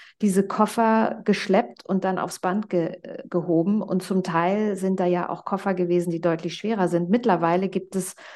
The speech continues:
eine Transportvorrichtung, also dass es eine Maschine übernimmt und dass der Mitarbeiter oder die Mitarbeiterin dort, ähm, ergonomischer und gesundheitlicher, also schützender arbeiten kann.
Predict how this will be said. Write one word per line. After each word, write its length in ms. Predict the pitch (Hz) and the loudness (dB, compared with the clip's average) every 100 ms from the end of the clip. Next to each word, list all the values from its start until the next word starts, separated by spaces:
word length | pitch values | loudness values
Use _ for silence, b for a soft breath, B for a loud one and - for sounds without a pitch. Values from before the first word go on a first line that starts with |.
| B B - | B B 4
eine 480 | 196 185 180 - - | 6 8 6 4 -2
Transportvorrichtung, 1200 | - 196 - 202 208 - 180 165 170 160 147 147 | 0 0 4 4 4 4 2 2 -2 -6 -6 -4
also 400 | - 165 170 151 | 2 6 6 4
dass 300 | - - 170 | 2 0 2
es 140 | 190 | 2
eine 160 | 190 185 | 4 6
Maschine 540 | 180 185 - 233 214 | 6 2 2 4 4
übernimmt 680 | 175 156 170 165 165 208 214 b b b | 4 0 -2 -2 0 -2 -4 b b b
und 200 | - 180 | -8 -4
dass 180 | 190 180 | -2 -2
der 520 | - 175 170 165 - - | 0 0 0 -2 -6 -10
Mitarbeiter 800 | - 180 180 185 180 180 185 190 | -2 -2 0 -2 0 -2 0 -2
oder 100 | 170 | -2
die 80 | 170 | -2
Mitarbeiterin 880 | 180 185 170 165 165 180 180 180 175 | -2 -2 -2 -2 -2 -2 0 -2 0
dort, 580 | 170 175 185 185 - - | 0 0 -2 -6 -16 -8
ähm, 560 | 180 170 165 165 165 - _ _ | -6 -2 -2 -2 -6 -14 _ _
ergonomischer 920 | - 180 185 180 185 196 196 196 170 - | 0 4 6 8 10 8 6 4 2 2
und 120 | 170 | 0
gesundheitlicher, 960 | 180 175 190 185 170 175 160 165 160 | 0 2 2 2 0 -4 -4 -4 -4
also 360 | - 165 156 160 - _ _ _ - | -2 0 0 -2 -14 _ _ _ -10
schützender 960 | - 240 240 - 190 165 160 202 - - | 2 4 4 2 4 4 4 0 -4 -8
arbeiten 440 | - 165 151 143 - | -6 -4 -4 -6 -10
kann. 320 | 143 - | -8 -8